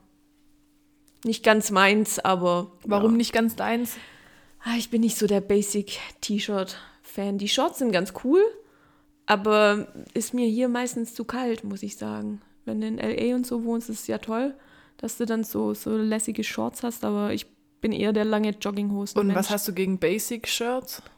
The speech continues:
Speaker 1: Nichts, aber ich trag's einfach nicht so oft.
Speaker 2: Aha.
Speaker 1: Also die sind so ein bisschen oversizig, würde ich's jetzt sagen.
Speaker 2: Okay, eigentlich voll mein Ding.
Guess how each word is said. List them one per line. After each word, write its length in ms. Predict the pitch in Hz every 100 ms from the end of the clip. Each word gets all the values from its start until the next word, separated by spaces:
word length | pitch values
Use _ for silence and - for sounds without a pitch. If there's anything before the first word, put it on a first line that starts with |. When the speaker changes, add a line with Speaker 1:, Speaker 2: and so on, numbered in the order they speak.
| -
Speaker 1:
Nichts, 540 | - 202 269 - - -
aber 220 | 202 196
ich 140 | 202
trag's 300 | - 233 -
einfach 220 | 202 196
nicht 140 | 202 202
so 100 | -
oft. 240 | 208 - - _ _ _ _ _ - -
Speaker 2:
Aha. 140 | 170
Speaker 1:
Also 200 | 156 202
die 100 | 202 226
sind 220 | 285 262
so 80 | 247
ein 140 | 220
bisschen 680 | 247 240 - 226 214 202 -
oversizig, 1400 | 214 240 226 208 - - 196 180 185 190 196 180 - -
würde 200 | 185 190
ich's 140 | 190 190
jetzt 200 | 185 -
sagen. 420 | 165 170 185 196
Speaker 2:
Okay, 180 | - 208
eigentlich 180 | 180 175
voll 180 | 190 185
mein 280 | 180 196
Ding. 240 | 175 160